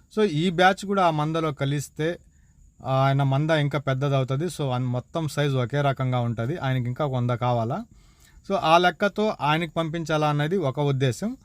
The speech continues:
రెండోది వచ్చేసి ఒక సబ్స్క్రైబర్, మన సబ్స్క్రైబర్ హైదరాబాద్ దగ్గర నుంచి నాకు ఇరవై గొర్రెలు, ఇరవై పిల్లలు కావాలి అనేసి చెప్పారు. So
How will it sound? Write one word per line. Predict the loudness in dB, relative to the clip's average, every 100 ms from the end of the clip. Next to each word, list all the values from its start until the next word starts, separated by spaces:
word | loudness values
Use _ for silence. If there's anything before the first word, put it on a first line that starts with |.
| _ _ _
రెండోది | -4 0 4 4
వచ్చేసి | 2 -2 -4 -2
ఒక | -2 0 2 4 2 2 -2 -6 -12 -12 -14 -8 -6
సబ్స్క్రైబర్, | -4 0 0 2
మన | 0 0
సబ్స్క్రైబర్ | -2 -8 -4 -2
హైదరాబాద్ | 0 0 0 -2 -2
దగ్గర | -4 -4
నుంచి | -4 -4 -6 -10 -12 -20 -20 _ _
నాకు | -2 0 0 -2
ఇరవై | -2 0 2 2
గొర్రెలు, | 2 2 2
ఇరవై | 2 2
పిల్లలు | 0 0 0 0
కావాలి | 2 2 2 0 -2
అనేసి | -2 -4 -6
చెప్పారు. | -8 -6 -6 -6
So | -10